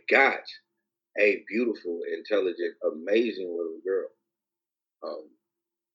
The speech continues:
but in saying that, I'll also say that my little girl has a beautiful journey that she's going through. And so, um,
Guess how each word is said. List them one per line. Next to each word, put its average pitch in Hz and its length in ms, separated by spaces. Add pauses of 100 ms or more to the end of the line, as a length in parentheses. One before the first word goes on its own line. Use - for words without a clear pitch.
(800)
but 127 340 (1200)
in 107 160
saying 131 380
that, 85 180
I'll 85 280 (180)
also 113 320
say 80 340
that 76 200 (960)
my 127 180
little 107 260
girl 90 220
has 87 220
a 80 200
beautiful 110 460
journey 98 300
that 80 180
she's 82 280
going 95 260 (100)
through. 78 160 (440)
And 87 160
so, 82 340 (840)
um, 85 360